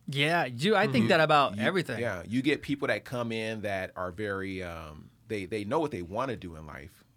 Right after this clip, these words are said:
Speaker 2: right? They, they, they wanna be a more effective, uh, um, uh, performer in martial arts. Uh, they wanna be a better person.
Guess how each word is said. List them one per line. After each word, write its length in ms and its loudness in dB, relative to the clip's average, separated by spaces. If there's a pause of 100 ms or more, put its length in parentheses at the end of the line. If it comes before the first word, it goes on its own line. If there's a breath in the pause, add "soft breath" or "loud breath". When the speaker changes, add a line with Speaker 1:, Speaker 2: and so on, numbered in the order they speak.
Speaker 2:
right? 280 -10
They, 180 -8
they, 200 -8
they 160 -10
wanna 280 -10
be 180 -8
a 60 -8
more 260 -8
effective, 680 -8 (120)
uh, 460 -12 (280)
um, 480 -18 (680)
uh, 60 -18 (920)
performer 580 -4
in 200 -10 (100)
martial 480 -4
arts. 460 -4 (480 soft breath)
Uh, 160 -12
they 160 -8
wanna 260 -8
be 220 -8
a 60 -8
better 460 -4
person. 520 -8